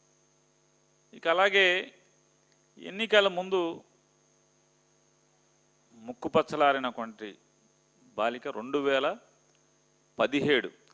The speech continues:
రెండు వేల పదిహేడు ఆగస్టు మాసంలో క్రూరాతి క్రూరం-, క్రూరంగా అనుమానాస్పదమైనటువంటి,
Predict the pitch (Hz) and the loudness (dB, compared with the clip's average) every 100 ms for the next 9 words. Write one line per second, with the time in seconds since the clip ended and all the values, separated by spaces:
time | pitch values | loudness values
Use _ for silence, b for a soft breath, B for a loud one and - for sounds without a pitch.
0 | _ 117 113 120 139 151 156 151 147 180 | _ -10 -2 0 0 2 4 4 4 2
1 | - 113 117 127 131 139 - _ 104 110 | 0 0 0 -2 -4 -6 -10 _ -2 0
2 | 151 180 - - 156 135 123 - 127 120 | 4 2 0 -6 -8 -4 -6 -6 -10 -4
3 | 185 269 _ _ _ _ _ _ _ _ | -4 -6 _ _ _ _ _ _ _ _
4 | _ _ _ _ _ _ _ _ _ _ | _ _ _ _ _ _ _ _ _ _
5 | - 127 139 151 147 143 - 143 139 139 | -8 0 6 6 6 2 2 4 4 2
6 | 147 - 139 143 143 143 175 262 - _ | -8 -2 4 6 6 2 0 0 -12 _
7 | _ _ _ _ _ _ _ _ _ _ | _ _ _ _ _ _ _ _ _ _
8 | _ _ _ _ _ _ _ _ 120 156 | _ _ _ _ _ _ _ _ 0 4
9 | 180 190 185 170 - 156 139 143 139 131 | 8 10 12 10 10 6 6 0 0 -4
10 | 135 131 127 190 | -6 -6 -6 -8